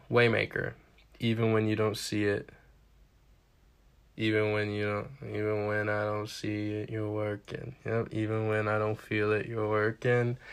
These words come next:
Never stop, never stop working. Yeah, that one. It's been stuck in my head. <laughs> Um, it, but it's so true. And I think these verses, uh, that I read earlier are just a good reminder,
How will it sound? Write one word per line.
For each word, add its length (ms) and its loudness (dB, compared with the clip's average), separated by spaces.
Never 360 0
stop, 500 2
never 360 0
stop 540 2
working. 600 -4
Yeah, 280 8
that 200 10
one. 240 2
It's 140 -6
been 140 2
stuck 480 4
in 180 -8
my 160 -4
head. 320 -8
<laughs> 140 6
Um, 220 4
it, 140 4
but 120 8
it's 100 8
so 160 6
true. 320 2
And 140 8
I 80 6
think 180 2
these 160 2
verses, 600 2
uh, 280 8
that 140 4
I 60 8
read 160 6
earlier 320 8
are 80 8
just 200 0
a 100 -2
good 380 4
reminder, 920 2